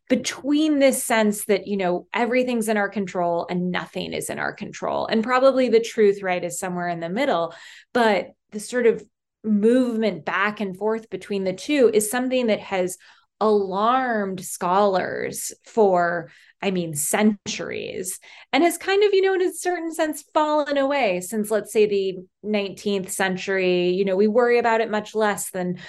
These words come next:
scholars in the Renaissance and the medieval period. I mean, they were so obsessed with it. And I think I was really interested in that because,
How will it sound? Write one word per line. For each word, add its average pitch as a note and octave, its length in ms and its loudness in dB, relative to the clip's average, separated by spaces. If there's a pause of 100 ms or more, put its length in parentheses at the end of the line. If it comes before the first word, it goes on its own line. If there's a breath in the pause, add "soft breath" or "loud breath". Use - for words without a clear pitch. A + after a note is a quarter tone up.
(160 loud breath)
scholars G3 540 2
in G3 80 0
the F#3 120 0
Renaissance E3+ 580 -4
and F#3+ 100 -2
the F3+ 60 2
medieval F3 360 0
period. E3+ 520 -4
I G3+ 60 0
mean, G3+ 160 2
they G#3+ 160 6
were F#3 300 2
so F#3 840 2
obsessed D3+ 540 -8
with C#3 160 -6
it. - 300 -8
And F#3+ 120 0
I F3+ 120 2
think F#3 340 -2 (340 loud breath)
I G#3+ 200 4
was G3+ 180 4
really F3+ 260 -2
interested E3+ 640 -6 (100)
in F3+ 180 -2
that F#3+ 280 -2
because, F#3+ 320 -4